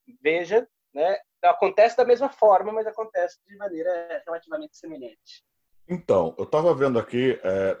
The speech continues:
Speaker 2: no, no texto do Humberto Eco, né, do, do Fascismo Eterno, e cai com uma luva dentro do que foi falado agora.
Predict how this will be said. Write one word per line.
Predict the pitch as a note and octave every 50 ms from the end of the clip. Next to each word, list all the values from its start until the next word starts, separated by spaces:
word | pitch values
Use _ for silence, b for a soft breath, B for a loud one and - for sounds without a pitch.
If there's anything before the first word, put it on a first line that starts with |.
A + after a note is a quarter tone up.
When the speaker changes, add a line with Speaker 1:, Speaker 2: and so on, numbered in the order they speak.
| - -
Speaker 2:
no, | F#2+ G2+ G2+ G#2+
no | A2 G2 F#2+
texto | F2+ - _ - G2+ G2+ - - E2+ F#2
do | F2+ F2+ F#2 F2+
Humberto | F2 E2+ E2+ F2 E2 - _ F2 D2+
Eco, | D#2+ G2 A#2 B2 - - G2 E2+
né, | F2 G#2 A2 G2
do, | E2 D#2+ D2+ C#2+ C#2+ C#2+ C#2 C#2 - _ _ _ _ _ _ _ _ -
do | E2+
Fascismo | - B2 - F2+ E2 E2
Eterno, | D#2+ - A2 A#2 B2+ A#2 G2 b b b b b b b b b _
e | F#2+ G2+ G#2+ A2+ - _ _
cai | - B2 A#2+ C3+
com | - - D3+
uma | D3+ D#3 E3 F3
luva | D#3 B2+ A2 A2+ A#2 B2+ B2+ B2+ D3 D#3+ - - -
dentro | - F2 F#2 A2+ B2 B2
do | -
que | -
foi | - B2+
falado | - B2+ A2+ A2+ A#2 A#2+
agora. | G#2+ G2 F#2 F2 E2 D#2 D2+